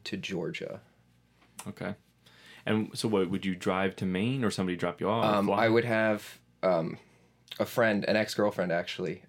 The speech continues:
Speaker 2: Uh-huh.
Speaker 1: um, is doing it right now this year.
Speaker 2: Okay.
Speaker 1: And I dropped her off in Maine,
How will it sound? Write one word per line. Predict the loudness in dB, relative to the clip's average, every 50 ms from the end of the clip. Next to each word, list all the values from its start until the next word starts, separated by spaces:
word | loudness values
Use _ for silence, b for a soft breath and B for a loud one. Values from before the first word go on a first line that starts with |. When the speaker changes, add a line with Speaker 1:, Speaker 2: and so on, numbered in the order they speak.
| -4
Speaker 2:
Uh-huh. | -2 -2 -2 -2
Speaker 1:
um, | 0 -2
is | -2 -2 0
doing | 2 2 2 4 2
it | 0 0
right | 0 -2 -2 0 0
now | 0 2 2 0 -2 -2 0
this | 0 0 0 0 -2
year. | -2 -4 -4 -4 -6 -6 -6
Speaker 2:
Okay. | -6 -6 -6 -6 -10 -6 -2
Speaker 1:
And | 0 2 2
I | 2 2
dropped | 4 4 2 2 2 0
her | 0 2 2 4
off | 4 2 0 0 -2
in | -2 0
Maine, | 0 0 0 0 0 0 -2 -4